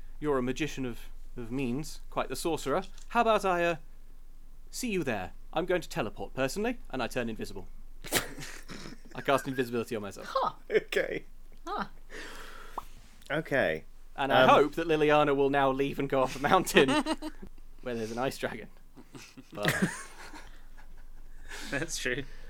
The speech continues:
Speaker 1: But I, I guess that's somewhat up to her. I, I feel like I've given it a good,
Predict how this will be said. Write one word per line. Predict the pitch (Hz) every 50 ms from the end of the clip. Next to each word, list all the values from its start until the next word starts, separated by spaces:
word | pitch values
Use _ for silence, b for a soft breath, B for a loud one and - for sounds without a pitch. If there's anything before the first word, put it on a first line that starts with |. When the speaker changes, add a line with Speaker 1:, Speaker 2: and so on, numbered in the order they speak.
| - -
Speaker 1:
But | 131 123 123 120 -
I, | 123 120
I | 120
guess | 120 117 110 -
that's | 113 107 - -
somewhat | - - 110 107 107 101
up | 104 104 -
to | 110
her. | 107 104 98 104 -
I, | 196 220 220 302
I | 311 269
feel | - 220 165 135
like | 120 113 - -
I've | 117 107 98 - - - - - - - - -
given | - 120 120 117
it | 113 117
a | 123
good, | 117 131 131 117